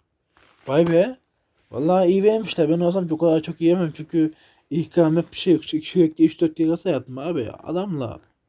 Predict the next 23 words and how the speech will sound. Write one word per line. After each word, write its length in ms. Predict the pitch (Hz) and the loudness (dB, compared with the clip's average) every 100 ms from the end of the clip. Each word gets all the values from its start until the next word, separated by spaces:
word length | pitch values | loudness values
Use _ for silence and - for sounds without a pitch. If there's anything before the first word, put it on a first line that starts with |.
| - | -12
ya, 240 | 143 101 - _ _ _ _ | -8 -8 -10 _ _ _ _
adamın 340 | 143 180 113 | -4 -2 -2
dibiyle 260 | 110 156 156 | 0 2 2
ya. 400 | 107 107 107 107 | -2 -10 -14 -16
Sen 300 | - 156 139 | -8 -8 -6
gene 160 | 151 151 | -4 -2
yapsan 460 | 151 151 - 160 | -2 -2 0 0
böyle 140 | 135 123 | 0 -4
sıkıntı 420 | 120 139 143 - | -6 -8 -6 -4
yok 180 | 139 - | -4 -2
kral. 280 | 156 135 117 - - _ - | -2 0 -2 -12 -20 _ -12
Biz 100 | 139 | -8
seni 260 | - 151 135 | -2 0 0
her 220 | 139 131 | -2 -2
türlü 300 | 135 123 117 _ _ _ - | -2 -2 -4 _ _ _ -6
idare 380 | 147 143 135 131 | -2 2 2 0
ederiz. 240 | 123 113 | -2 -4
Sen 200 | - 139 | -2 -2
adamın 440 | 135 131 143 131 | -2 -2 -4 -4
dibisin 340 | 120 120 - 117 | -8 -10 -10 -8
dediler. 420 | 110 104 107 110 - _ _ - | -6 -6 -8 -10 -18 _ _ -8
Dediler. 540 | 120 113 104 101 78 - _ _ _ - | -4 -2 -2 -6 -8 -16 _ _ _ -6
Eyvallah. 840 | 135 131 120 117 107 104 104 | -2 0 -2 -2 -4 -6 -8